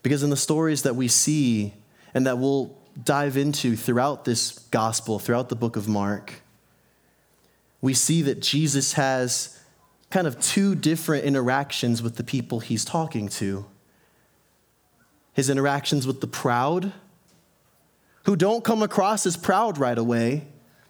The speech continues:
and his interactions with the humble. When he speaks to the humble, he reflects just this deep, warm, s-, like, s-, blazing star of love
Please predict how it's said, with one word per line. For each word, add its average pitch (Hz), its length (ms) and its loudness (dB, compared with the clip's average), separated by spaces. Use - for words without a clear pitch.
and 151 80 2
his 143 120 2
interactions 147 520 0
with 127 100 -2
the 120 80 0
humble. 117 580 -2
When 156 120 2
he 165 60 2
speaks 170 300 0
to 185 100 2
the 156 140 2
humble, 160 400 0
he 147 180 0
reflects - 960 -2
just - 240 0
this 147 200 0
deep, 147 560 -2
warm, 127 880 0
s-, - 280 2
like, 120 180 0
s-, - 140 -8
blazing 135 680 2
star 113 840 0
of 107 180 -2
love 101 640 -2